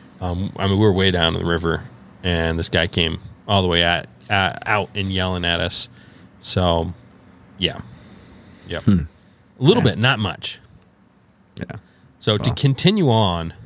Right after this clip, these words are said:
Speaker 1: now, this is, I think this was her first comment. Um, she said, "We shouldn't teach kids killing's okay. It's not.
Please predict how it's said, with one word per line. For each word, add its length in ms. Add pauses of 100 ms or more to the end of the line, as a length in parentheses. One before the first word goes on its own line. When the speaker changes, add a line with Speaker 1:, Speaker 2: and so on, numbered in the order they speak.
(220)
Speaker 1:
now, 80
this 240
is, 100 (180)
I 80
think 140
this 140
was 140
her 100
first 300
comment. 340 (480)
Um, 380
she 140
said, 240
"We 60
shouldn't 440 (340)
teach 460
kids 580 (800)
killing's 440
okay. 320 (180)
It's 140
not. 280